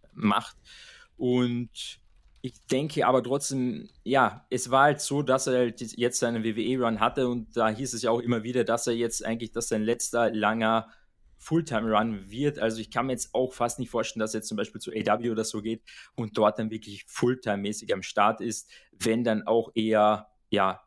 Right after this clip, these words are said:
eher kurzfristig, beziehungsweise dann auch schon mehr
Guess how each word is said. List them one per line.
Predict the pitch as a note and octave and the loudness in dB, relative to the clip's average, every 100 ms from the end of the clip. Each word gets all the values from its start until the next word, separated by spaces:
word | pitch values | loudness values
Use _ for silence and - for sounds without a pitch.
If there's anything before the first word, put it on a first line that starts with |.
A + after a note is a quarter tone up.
| - | -4
eher | A2+ | -2
kurzfristig, | - C3 A#2+ - A2 A2+ - | 0 -2 -2 -4 -8 -8 -12
beziehungsweise | - A2 A2 G2+ G2+ | -8 -6 -4 -6 -2
dann | G2 G2 | -2 -2
auch | G#2 - - | -6 -8 -10
schon | - G#2 G2+ | -6 -4 -4
mehr | G2 G2+ G2 | 0 0 -2